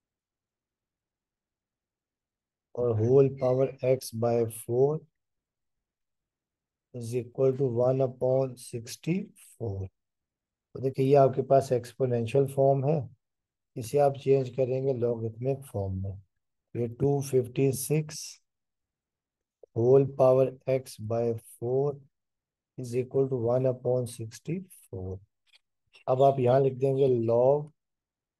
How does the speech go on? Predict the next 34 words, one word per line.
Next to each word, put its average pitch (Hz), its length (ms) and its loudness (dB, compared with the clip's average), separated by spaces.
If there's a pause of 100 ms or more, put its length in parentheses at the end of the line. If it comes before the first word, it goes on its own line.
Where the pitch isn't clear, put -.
(920)
ये 123 240 0 (260)
equal 135 440 0
के 135 120 2
इधर 135 200 2
जो 131 160 2
base 120 400 0
है 131 180 0
टू 131 220 -8
फिफ्टी 120 300 -4
सिक्स 131 340 -4
यहाँ 120 220 2
base 113 340 0
में 139 100 0
आ 135 120 4
जाएगा 135 380 2 (1600)
और 120 140 -2
ये 120 140 4
आपके 120 260 4
पास 127 340 2
one 123 320 0
upon 123 340 -2
sixty-four 120 640 -6
यहाँ 110 260 0
आ 117 40 2
जाएगा। 120 260 0
one 117 380 -2
over, 123 200 -2 (100)
ये 127 60 -2
इसका 127 200 0
मतलब 123 240 2
ये 123 180 4
है 123 200 2 (1000)
कि 123 600 -2
log 123 260 4